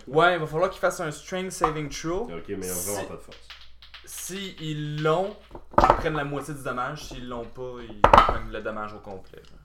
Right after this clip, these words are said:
Speaker 2: C'est quoi ton D C, euh ?
Speaker 1: Mon D C de shit, c'est
Speaker 2: C'est
Speaker 1: treize.
Speaker 2: treize.
Speaker 1: Mais c'est-tu bon ? Oui, c'est bon. Treize.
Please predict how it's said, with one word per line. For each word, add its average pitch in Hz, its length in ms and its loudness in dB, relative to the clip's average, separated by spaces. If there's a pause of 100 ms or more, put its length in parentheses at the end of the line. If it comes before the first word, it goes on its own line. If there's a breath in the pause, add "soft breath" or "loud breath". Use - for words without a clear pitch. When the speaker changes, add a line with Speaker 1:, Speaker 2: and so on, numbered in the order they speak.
(420)
Speaker 2:
C'est 120 180 -8
quoi 160 140 -2
ton 127 640 -2
D 113 320 -10
C, 143 260 -14 (140)
euh ? 80 320 -14 (420)
Speaker 1:
Mon 127 160 -6
D 127 140 -10
C 151 180 -8
de 135 400 0
shit, 190 260 -6
c'est - 180 -8
Speaker 2:
C'est 196 120 -8
Speaker 1:
treize. 170 720 -2
Speaker 2:
treize. - 300 8
Speaker 1:
Mais - 60 -2
c'est-tu - 260 -10
bon ? 160 260 -4
Oui, 131 80 -10
c'est 131 140 -14
bon. 110 180 -8
Treize. - 240 -14